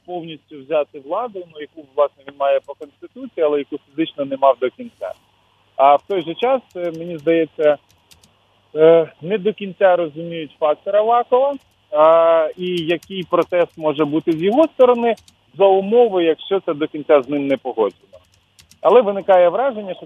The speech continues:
це погоджено не тільки з Зеленським, але й з міжнародними партнерами. А єдина загадка і інтрига, власне, чим далі буде займатися Аваков, чи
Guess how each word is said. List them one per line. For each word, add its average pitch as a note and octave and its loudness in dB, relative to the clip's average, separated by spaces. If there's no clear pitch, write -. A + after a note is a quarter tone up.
це F3 -2
погоджено D3+ -6
не D3 -8
тільки C#3 -6
з B2 -4
Зеленським, C#3 2
але C3+ 4
й - -2
з C3 -4
міжнародними C#3+ 0
партнерами. C#4 0
А D#3+ 2
єдина G3+ -8
загадка F3+ -2
і E3 -2
інтрига, E3+ 2
власне, D3 0
чим G3 -6
далі D3+ 4
буде C3+ -4
займатися D3+ -2
Аваков, A#3 0
чи F3 -10